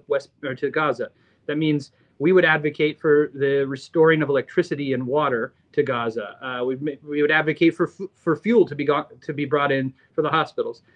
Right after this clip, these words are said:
recognizing there are challenges, uh, with humanitarian aid, but still,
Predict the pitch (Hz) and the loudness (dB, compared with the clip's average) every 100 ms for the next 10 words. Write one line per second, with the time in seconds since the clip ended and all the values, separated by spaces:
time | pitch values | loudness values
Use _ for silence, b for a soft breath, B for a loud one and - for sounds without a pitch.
0 | b b 180 185 185 170 156 156 151 143 | b b 2 4 2 0 0 2 4 2
1 | 139 131 135 120 117 - - - 131 120 | 2 -4 -4 -6 -10 -14 -18 -12 -8 -6
2 | 117 131 - 135 120 120 117 127 156 143 | -6 -8 -6 -6 -6 -8 -6 -4 -2 -4
3 | - 156 127 160 | -2 0 0 -2